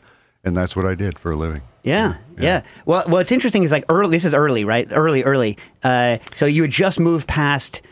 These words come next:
Speaker 2: the point, you just started using new polymers. And if any of you have ever bought a car from the seventies, the instrument panel cracks, like, it, like, it cracks. It's done, right? It doesn't
Speaker 1: Mm-hmm.
Speaker 2: last.
Speaker 1: Right.
Speaker 2: Right. So you were in a new era of polymers, uh, at that point,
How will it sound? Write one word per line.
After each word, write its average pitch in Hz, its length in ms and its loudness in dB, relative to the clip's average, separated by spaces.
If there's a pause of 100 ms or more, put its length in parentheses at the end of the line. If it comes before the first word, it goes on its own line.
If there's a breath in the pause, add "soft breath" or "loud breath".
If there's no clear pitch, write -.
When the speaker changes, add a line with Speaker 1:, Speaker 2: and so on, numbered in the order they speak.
(140 soft breath)
Speaker 2:
the 135 180 2
point, 143 400 -2
you 143 140 2
just 190 280 0
started 170 220 0
using 143 320 0
new 139 140 0
polymers. 127 680 0 (280 loud breath)
And 131 280 0 (120)
if 170 480 -2
any 233 160 2
of 185 80 0
you 180 60 2
have 147 100 0
ever 143 160 0
bought 127 200 0
a 110 40 -6
car 120 260 -2
from 117 140 -4
the 117 80 -2
seventies, 113 640 -2
the 127 240 -2
instrument 131 260 -2
panel 120 220 -2
cracks, 110 420 -4 (200)
like, 131 340 -2
it, 107 80 -10
like, - 220 -12
it 156 120 -4
cracks. 107 440 -2
It's 143 160 -6
done, 107 520 -6
right? 131 220 0
It 95 160 -4
doesn't 110 200 0
Speaker 1:
Mm-hmm. 107 80 -4
Speaker 2:
last. 98 360 -8 (140)
Speaker 1:
Right. 80 240 -2
Speaker 2:
Right. 135 120 0
So - 80 -4
you 160 200 0
were 196 80 2
in 170 40 0
a 151 60 0
new 156 340 0
era 135 280 0
of 117 180 -4
polymers, 127 640 0
uh, 110 300 -2 (140)
at 123 100 -4
that 117 180 -2
point, 160 300 -2